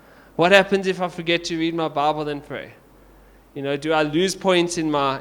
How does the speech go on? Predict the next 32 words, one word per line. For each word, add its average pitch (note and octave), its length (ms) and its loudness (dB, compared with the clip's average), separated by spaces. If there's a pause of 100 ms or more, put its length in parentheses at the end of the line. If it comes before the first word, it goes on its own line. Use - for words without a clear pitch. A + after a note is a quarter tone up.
in C#3+ 140 -6
my C#3+ 140 -6
grace D3 340 0
bank C#3+ 280 -4
account? - 460 -12 (480)
You C#3 100 -8
know, C3+ 80 -4
and, D3 220 -4
and D#3+ 140 -4
how E3+ 220 0
much F#3+ 260 -2
is F3 140 -8
enough E3 440 -4
to, D3 320 -6 (520)
to E3 100 -6
qualify? C#3+ 640 -4 (2000)
But D#3 180 4
the F3 100 4
truth G#3+ 320 2
is F3+ 180 4
this, E3+ 340 4
that, - 460 0 (600)
that D#3 200 4
grace F#3 300 2
isn't F3 320 0
earned. C#3+ 540 -4 (400)
It's D#3 160 -4
a D#3+ 100 -2
free F3 240 -6
gift D3+ 340 -4
from C#3 200 -10
God. F#2+ 340 -14